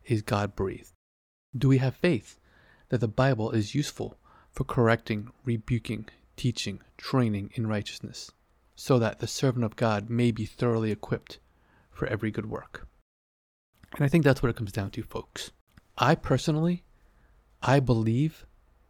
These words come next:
that God's word is inspired. I believe that it is God-breathed. I believe that it is authoritative.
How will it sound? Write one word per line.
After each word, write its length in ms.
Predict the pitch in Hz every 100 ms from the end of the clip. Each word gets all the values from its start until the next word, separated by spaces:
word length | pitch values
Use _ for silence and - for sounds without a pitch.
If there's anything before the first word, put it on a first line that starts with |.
| _
that 260 | 131 110 - _ _ _ _ -
God's 380 | 123 123 120 117
word 420 | 110 107 101 104 -
is 240 | 127 107
inspired. 580 | 110 - - 104 110 - _ _ _ -
I 100 | 127
believe 460 | 117 120 117 131 120
that 120 | 113
it 100 | 107
is 200 | 107 -
God-breathed. 760 | - 117 113 113 110 104 110 - _ _ _ _ _ _ _ _ _
I 80 | -
believe 640 | 110 120 120 147 110 - _ _ -
that 100 | 113
it 120 | 107
is 120 | 110
authoritative. 760 | - - 131 120 - 113 98 -